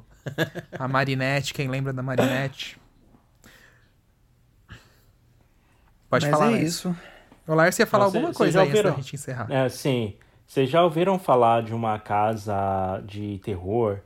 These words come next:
Speaker 4: Mas é, ela fica, acho que mais na, na região dos Estados Unidos, chamado Mac-, McCamel Manor. É,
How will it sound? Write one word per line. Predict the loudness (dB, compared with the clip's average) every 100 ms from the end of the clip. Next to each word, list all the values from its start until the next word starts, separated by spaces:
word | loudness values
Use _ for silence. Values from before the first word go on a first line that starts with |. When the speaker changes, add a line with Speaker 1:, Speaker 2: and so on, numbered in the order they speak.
| _ _ _
Speaker 4:
Mas | -4 -2 -2
é, | -2
ela | 2 2
fica, | 2 -2 -4
acho | -4
que |
mais | -2 -2 0
na, | 0 0
na |
região | 0 0 -2
dos | -4 -8
Estados | -2 -2 -2
Unidos, | -4 -4 -4 -6 -10
chamado | -8 -6 -4 -2 -4 -6 -10 -20 _
Mac-, | -6 -6 -6 _ -18
McCamel | -8 -6 -6 -6 -12 -14 -12 -8 -6 -4 -2 -4
Manor. | -4 -6 -4 -6 -8 -14 _ _ _
É, | -6 -2 0 0 0 0 0 -2 -4 -6